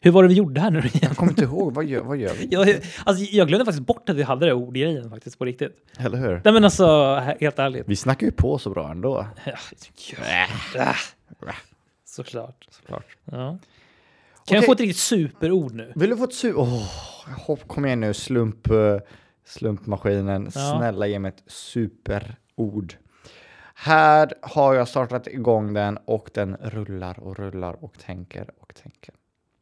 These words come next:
Speaker 1: Den
Speaker 2: Ord nummer ett på säsong nummer två är tenderar.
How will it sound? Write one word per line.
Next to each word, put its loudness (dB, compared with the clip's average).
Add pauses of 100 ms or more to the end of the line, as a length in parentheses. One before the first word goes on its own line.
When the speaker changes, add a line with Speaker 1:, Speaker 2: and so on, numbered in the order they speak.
(1400)
Speaker 1:
Den -4
Speaker 2:
Ord 0 (400)
nummer -4
ett -8
på -10
säsong -10
nummer -8
två -12 (760)
är -18 (920)
tenderar. 2